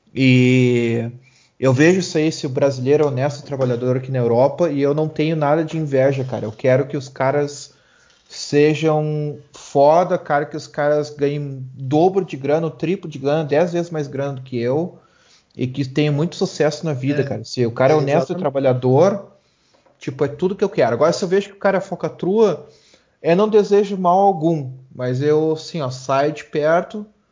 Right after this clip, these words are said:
Speaker 1: tipo, isso aqui pra mim não serve, isso aqui não é o que eu quero, não quero ser focatrua,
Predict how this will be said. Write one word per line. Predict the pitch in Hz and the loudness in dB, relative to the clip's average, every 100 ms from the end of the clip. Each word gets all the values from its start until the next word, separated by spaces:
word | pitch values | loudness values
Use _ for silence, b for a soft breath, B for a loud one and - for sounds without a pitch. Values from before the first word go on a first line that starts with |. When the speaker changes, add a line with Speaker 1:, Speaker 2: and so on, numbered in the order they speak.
| _ _ | _ _
Speaker 1:
tipo, | - 131 135 | -14 -8 -8
isso | 131 131 | -6 -8
aqui | 143 | -6
pra | 156 156 | -4 -2
mim | 151 151 | -2 -4
não | 135 | -4
serve, | 131 - 123 143 180 202 | -4 0 2 2 0 -6
isso | - 131 | -6 -8
aqui | 135 | -4
não | 143 135 | -4 -2
é | 135 | 0
o | 135 | -2
que | 117 | -4
eu | 120 | -4
quero, | 120 113 123 185 - b b b | 0 2 2 0 -6 b b b
não | 135 160 | 0 2
quero | 165 151 | 2 0
ser | - 135 | 0 -6
focatrua, | 131 127 127 - 127 160 208 | -6 -6 -6 -4 -2 -2 -4